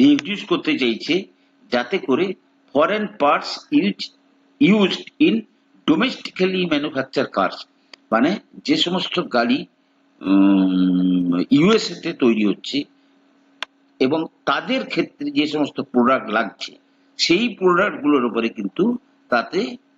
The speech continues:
উম, যে ট্যাক্সটা লাগিয়েছিল সেটাকে ছাড় দিচ্ছে, যার জন্য দেখবেন সোনা কমস্টার, কমস্টার যে সমস্ত শেয়ারগুলো ছিল সেগুলোর মধ্যে র‍্যালি দেখতে পাচ্ছেন। ফ্রেন্ডস, ডিফেন্স শেয়ারগুলোর দিকে নজর রাখুন, কারণ ডিফেন্স শেয়ারগুলো কিন্তু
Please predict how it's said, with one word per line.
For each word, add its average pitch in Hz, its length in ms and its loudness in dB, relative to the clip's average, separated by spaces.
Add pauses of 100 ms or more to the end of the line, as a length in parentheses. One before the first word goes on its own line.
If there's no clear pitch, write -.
(220)
উম, 110 280 4 (140)
যে 117 60 4 (120)
ট্যাক্সটা 170 460 -2
লাগিয়েছিল 123 400 -4 (400)
সেটাকে 117 280 -4 (100)
ছাড় 104 240 -4
দিচ্ছে, 98 200 -10 (100)
যার 101 180 -2
জন্য 135 140 0 (100)
দেখবেন 120 260 -2 (440)
সোনা 175 240 2 (140)
কমস্টার, 156 420 -2 (360)
কমস্টার 135 320 -2 (160)
যে 135 140 -4
সমস্ত 135 220 -4 (100)
শেয়ারগুলো 107 440 -2
ছিল 127 120 -10 (440)
সেগুলোর 98 400 0
মধ্যে 98 260 -2 (460)
র‍্যালি 110 240 0 (120)
দেখতে - 220 -6
পাচ্ছেন। 87 280 -8 (400)
ফ্রেন্ডস, 175 280 0 (480)
ডিফেন্স 190 340 2 (120)
শেয়ারগুলোর 143 500 0
দিকে 127 160 -2 (100)
নজর 110 300 0
রাখুন, 135 240 -4 (340)
কারণ 123 180 0 (120)
ডিফেন্স 175 360 -2
শেয়ারগুলো 127 340 0 (100)
কিন্তু 120 220 -10